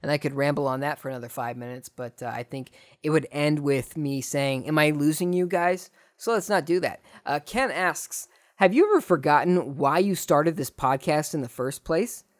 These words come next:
Wasn't it really to feed the children? Why have you never mentioned this?" I, I'm glad you brought this up, Ken, uh, because my, my, my child, my son,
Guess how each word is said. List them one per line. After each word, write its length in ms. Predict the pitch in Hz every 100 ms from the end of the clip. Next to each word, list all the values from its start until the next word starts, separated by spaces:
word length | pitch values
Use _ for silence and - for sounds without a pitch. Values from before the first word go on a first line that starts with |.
| _
Wasn't 420 | 156 220 277 381
it 120 | 403 -
really 580 | 127 127 139 175 226 240
to 140 | 156
feed 400 | - - 165 220
the 80 | 160
children? 540 | - 165 156 220 254 277 _ _ _
Why 320 | 127 143 262
have 160 | 320 262
you 100 | 262
never 240 | 247 240
mentioned 460 | 190 175 208 - 120
this?" 320 | - - - _ _ _ _ - - _ _ _ _ _ _ _ _ _ _ _ _ _ - _ _ _ _ _ _
I, 120 | 165
I'm 240 | 165 170 170
glad 340 | 180 190 170
you 60 | 160
brought 220 | 147 131
this 140 | -
up, 200 | 127 -
Ken, 320 | - 117 117 98
uh, 520 | 127 123 123 120 - - -
because 500 | 151 - 156 143 - _
my, 240 | 143 139 131
my, 420 | 143 139 131 -
my 240 | - 135 123
child, 360 | - 175 156
my 60 | 131
son, 580 | 123 - 185 131 123